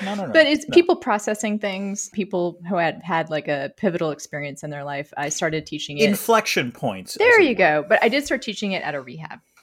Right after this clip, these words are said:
Speaker 1: Ah, okay.
Speaker 2: And so that's the
Speaker 1: <laughs> Well,
Speaker 2: genesis of it. But
Speaker 1: yeah.
Speaker 2: it, that's not all it is. And there,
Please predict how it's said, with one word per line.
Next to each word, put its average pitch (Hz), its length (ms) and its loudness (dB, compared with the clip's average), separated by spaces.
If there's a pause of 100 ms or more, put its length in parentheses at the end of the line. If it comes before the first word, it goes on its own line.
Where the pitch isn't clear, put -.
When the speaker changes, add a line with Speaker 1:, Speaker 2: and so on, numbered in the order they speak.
(760)
Speaker 1:
Ah, - 240 0
okay. 117 180 -4
Speaker 2:
And 160 140 -4
so 165 140 0
that's 226 180 4
the 220 80 0
Speaker 1:
<laughs> - 0 -
Well, 165 60 -4
Speaker 2:
genesis 160 440 0
of 185 140 0
it. 202 340 -2 (480)
But 160 300 4
Speaker 1:
yeah. 95 140 -2 (420)
Speaker 2:
it, - 260 -6
that's 175 240 -4
not 151 300 -4
all 135 220 -6
it 131 100 -12
is. 127 220 -12
And 147 100 -10
there, 151 80 -8